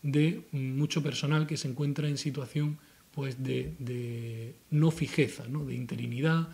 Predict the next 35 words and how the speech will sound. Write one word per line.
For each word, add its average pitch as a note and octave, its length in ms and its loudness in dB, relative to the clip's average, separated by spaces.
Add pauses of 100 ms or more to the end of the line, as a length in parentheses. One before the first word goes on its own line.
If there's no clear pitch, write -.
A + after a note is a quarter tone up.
(400)
de B2+ 320 -2
indefinidad. C3+ 760 0 (540)
Y, C#3+ 400 4
y E3+ 120 6
eso F3 160 4
es F#3+ 60 8
importante F3 480 4
también E3+ 260 4
para E3 160 0
nosotros D#3+ 420 0
porque D3+ 240 0
es E3 60 6
un E3 80 6
compromiso D3+ 680 2
político D#3+ 640 2 (540)
que C3+ 320 0 (240)
la C3+ 100 -2
mayoría C3+ 320 2
de D#3 60 4
los D3 80 0
partidos D3+ 600 0 (240)
adoptamos C#3 640 -4 (540)
antes C3+ 380 -2
de, B2+ 420 -2
de B2 120 -6
concurrir A#2+ 460 -2
a B2 40 -4
estas - 240 -10
elecciones. B2 600 -4
Entonces, E3 380 0 (560)
eh, C#3+ 340 2
vuelvo F3 340 10
a E3+ 40 8
indicar, D#3+ 500 4
porque C3 380 -8